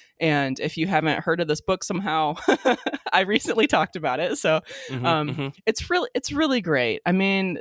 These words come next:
Speaker 1: the, the general premise is that there's a bunch of warriors that mostly can't die, just trying to kind of get by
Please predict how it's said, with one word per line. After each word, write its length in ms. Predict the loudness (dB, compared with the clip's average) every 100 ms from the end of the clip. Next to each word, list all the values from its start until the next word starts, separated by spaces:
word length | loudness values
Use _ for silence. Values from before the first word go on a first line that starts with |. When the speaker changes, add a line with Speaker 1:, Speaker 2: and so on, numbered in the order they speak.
| 0
Speaker 1:
the, 260 | 2 4 2
the 120 | 0
general 380 | 2 2 2 0
premise 480 | 0 0 0 0 -2
is 100 | -2
that 100 | -2
there's 180 | -2 0
a 60 |
bunch 220 | 0 -2 0
of 60 |
warriors 520 | 2 4 4 2 0
that 160 | -2 0
mostly 440 | 2 2 0 -6 -6
can't 360 | -2 -2 -2
die, 380 | 0 2 2 0 -2
just 260 | -4 -4
trying 240 | -2 0 0
to 80 | -2
kind 200 | 0 0
of 140 | -2
get 200 | -4 -2
by 480 | -2 -2 -2 -2